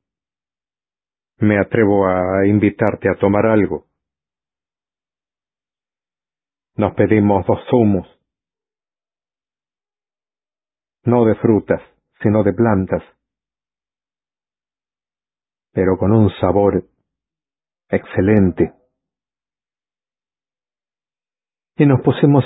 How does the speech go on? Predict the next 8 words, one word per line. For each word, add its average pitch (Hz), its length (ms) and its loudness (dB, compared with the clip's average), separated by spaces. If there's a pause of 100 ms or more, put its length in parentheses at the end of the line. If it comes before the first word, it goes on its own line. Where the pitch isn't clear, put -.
a 110 80 -2
conversar. 95 760 0 (1300)
"¿Cuánto 104 320 0
hace 87 180 -2
que 90 100 -2
trabajas 90 580 -4
a-, - 280 -6
aquí?". - 360 -2